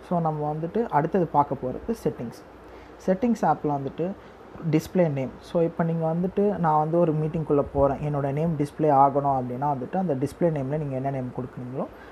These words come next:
அதுல வந்துட்டு நார்மலா நீங்க display பண்ணலாம். Email, Email I D உங்களுக்கு தேவைன்னா நீங்க கொடுத்துக்கலாம். It's up to you. Server யூ ஆர் எல், உங்ககிட்ட ஒரு server இருந்து, so நீங்க அந்த யூ ஆர் எல் நீங்க கொடுத்தீங்கன்னா, அந்த யூ-, சர்வருக்குள்ள இந்த Jitsi வந்து connect ஆயிடும்.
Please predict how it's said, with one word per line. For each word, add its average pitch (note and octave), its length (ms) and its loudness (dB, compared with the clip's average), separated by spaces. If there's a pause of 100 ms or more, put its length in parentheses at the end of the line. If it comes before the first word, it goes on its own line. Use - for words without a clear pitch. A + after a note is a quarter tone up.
(100)
அதுல D#3 300 2
வந்துட்டு D#3 340 -4
நார்மலா D3 380 4
நீங்க D3 260 -4
display C#3 420 -4
பண்ணலாம். B2 400 -12 (260)
Email, D#3 300 2 (160)
Email F3 320 4
I C3+ 100 0
D F3+ 80 0
உங்களுக்கு D3+ 540 0
தேவைன்னா D3 300 2
நீங்க D3 180 -2
கொடுத்துக்கலாம். - 600 -8
It's F#3 240 -2
up C3+ 140 0
to C3 80 -4
you. A#2+ 140 -6 (520)
Server F#3+ 260 6
யூ C#3+ 180 4
ஆர் C3 120 2
எல், B2+ 80 -10 (180)
உங்ககிட்ட E3+ 420 0
ஒரு E3+ 200 4
server D#3 180 0
இருந்து, C#3+ 340 -4
so E3 160 -2
நீங்க D3 180 -4
அந்த C3+ 160 -4 (120)
யூ D3+ 120 4
ஆர் D#3 100 6
எல் D3+ 80 0
நீங்க C3+ 260 -6
கொடுத்தீங்கன்னா, C#3+ 580 -2 (380)
அந்த F3+ 220 2
யூ-, E3+ 480 6
சர்வருக்குள்ள E3+ 480 4
இந்த F3+ 240 0
Jitsi D3 440 -2
வந்து C#3 300 -2
connect C#3 300 -4
ஆயிடும். A#2 260 -10